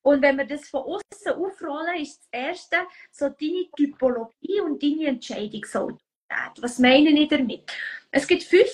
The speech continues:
verschiedene Typologien im Human Design. Und ich sage mal, zwei Gruppen unterscheiden sich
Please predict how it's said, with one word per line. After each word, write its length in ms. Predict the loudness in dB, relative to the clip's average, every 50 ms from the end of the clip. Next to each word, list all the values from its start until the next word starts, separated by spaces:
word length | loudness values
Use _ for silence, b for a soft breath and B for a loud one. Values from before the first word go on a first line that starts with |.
| -4 -14 _ _ -4
verschiedene 440 | -2 0 0 0 0 0 -2 0
Typologien 840 | 0 -2 -2 0 -2 -4 -4 -4 -2 -2 0 2 2 2 2 2 2
im 80 | 4 2
Human 200 | 2 0 0 0
Design. 460 | -2 -2 -2 -2 0 0 0 0 -2 -6 -12 _ _ _ _ _ _ _ _ _ _ -4 0
Und 100 | 2 2
ich 100 | 4 4
sage 240 | 2 2 2 0
mal, 280 | -2 -2 -2 -2 -2 -4 B B B B _ _ _ B B B B _ _
zwei 600 | _ -16 -4 -2 0 0 0 0 0 -2 -4 -6 -12 -18 -20 -20 -14 _
Gruppen 720 | -6 -4 -4 -2 -4 -4 -8 -12 _ _ -2 -2 0 0 -2 -4 -6 -6 -8 -12
unterscheiden 640 | -12 -14 -12 -14 -14 -16 -14 -12 -12 -10 -12 -12 -16
sich 200 | _ -16 -16